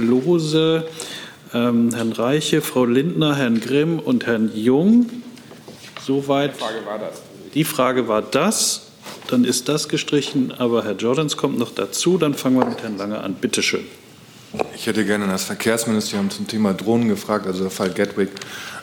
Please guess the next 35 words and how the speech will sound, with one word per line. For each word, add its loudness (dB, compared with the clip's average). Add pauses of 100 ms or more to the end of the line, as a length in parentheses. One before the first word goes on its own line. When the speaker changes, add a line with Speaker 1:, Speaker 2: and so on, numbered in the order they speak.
Speaker 3:
Äh, 2 (600)
gibt -6
es -4
Auswirkungen 2
direkt 0
auf -2
den 2
Flugverkehr 0
auch 0
in -2
Deutschland, 2
die -2
Sie 2
irgendwie 4
feststellen 2
können? 2
Und 2 (160)
wollen 4
Sie, 0
können 4
Sie 4
allgemein 2
noch -4
mal 0
was, 0 (560)
äh, 2
zur, 2
zur 2
Sicherheitslage, 0
was 0
Drohnen 4
angeht, 0
auf, -4
äh, 2
deutschen 0